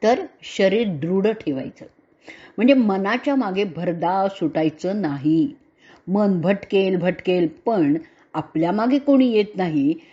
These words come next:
हे पाहताच कंटाळून स्थिर होईल. कबीरांनी धनुष्य बाणाचा दाखला इथे दिलेला आहे. धनुष्यावर बाण ठेवला आणि दोरी ओढली की बाण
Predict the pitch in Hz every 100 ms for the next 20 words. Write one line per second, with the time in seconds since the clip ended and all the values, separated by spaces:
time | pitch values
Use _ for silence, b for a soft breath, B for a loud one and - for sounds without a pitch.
0 | B 220 220 185 202 202 170 - - _
1 | 180 165 156 165 170 254 - - - 160
2 | 151 135 131 - _ _ b b b b
3 | b - 226 233 285 277 262 240 180 180
4 | 208 - 220 160 151 165 180 165 147 143
5 | 175 196 143 127 _ _ _ _ 156 160
6 | 170 156 139 127 110 - - _ _ B
7 | B B 160 196 240 269 269 240 220 190
8 | 170 175 175 180 185 143 143 - 165 170
9 | 156 160 175 - 208 208 151 160 202 160
10 | 170 233